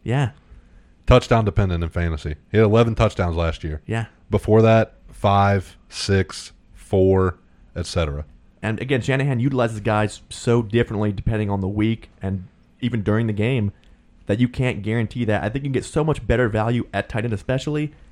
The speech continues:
Speaker 1: waiting till round eight, nine, ten,
Speaker 2: The
Speaker 1: and getting
Speaker 2: problem
Speaker 1: a
Speaker 2: with
Speaker 1: premier
Speaker 2: Kittle
Speaker 1: running
Speaker 2: is
Speaker 1: back or guy in round five.
Speaker 2: his best game will be thirty fantasy points.
Speaker 1: If not more. Yeah.
Speaker 2: But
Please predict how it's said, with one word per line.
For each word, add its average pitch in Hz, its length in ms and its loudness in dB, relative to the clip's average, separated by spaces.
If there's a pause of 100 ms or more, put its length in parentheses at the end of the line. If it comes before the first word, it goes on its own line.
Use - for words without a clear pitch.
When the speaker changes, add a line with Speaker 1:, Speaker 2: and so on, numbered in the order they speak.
(160)
Speaker 1:
waiting 123 340 4
till 110 220 0
round 107 300 2
eight, 98 200 -8
nine, 101 240 -2
ten, 98 340 -4 (380)
Speaker 2:
The 113 80 0
Speaker 1:
and - 100 4
getting - 0 -
Speaker 2:
problem 135 280 4
Speaker 1:
a 170 40 2
Speaker 2:
with 156 100 2
Speaker 1:
premier 131 200 6
Speaker 2:
Kittle 123 160 6
Speaker 1:
running 156 200 4
Speaker 2:
is - 40 2
Speaker 1:
back 98 160 -2
or 101 60 -4
guy 98 240 -2
in 101 160 -4
round 104 220 -4
five. 151 300 -4 (300)
Speaker 2:
his 160 320 6
best 120 440 4
game 123 580 0 (520)
will 123 300 10
be 110 460 4 (840)
thirty 113 440 4
fantasy 92 420 0
points. - 400 -14 (100)
Speaker 1:
If 170 120 0
not 101 160 0
more. 107 240 0 (760)
Yeah. 101 220 -4 (320)
Speaker 2:
But 123 340 6